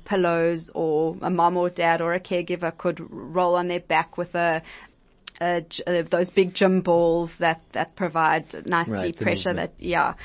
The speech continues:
Speaker 1: Um, so just simple things like that. Lighting, you, you can also get, um, L E D lights from Chinatown. I don't know. And so if they,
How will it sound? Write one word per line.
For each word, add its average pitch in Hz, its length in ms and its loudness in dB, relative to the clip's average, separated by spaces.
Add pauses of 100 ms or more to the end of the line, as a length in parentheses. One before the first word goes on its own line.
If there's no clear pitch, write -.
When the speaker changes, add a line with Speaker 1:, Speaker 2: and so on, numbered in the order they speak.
(320)
Speaker 1:
Um, 185 380 2 (320)
so 233 360 4 (120)
just 330 240 0
simple 254 440 2
things 202 480 -2
like 170 260 2
that. 180 280 2
Lighting, 185 720 2
you, 185 160 -4
you 185 240 -4
can 190 220 -2
also 196 260 -2
get, 180 460 -2
um, 180 380 -2 (300)
L 202 140 2
E 208 80 -2
D 196 160 -4
lights 208 540 0 (120)
from 170 440 -4 (180)
Chinatown. 175 640 0
I 175 100 2
don't 175 160 -2
know. 170 120 -2
And - 580 -2
so - 160 0
if 160 200 0
they, 180 200 0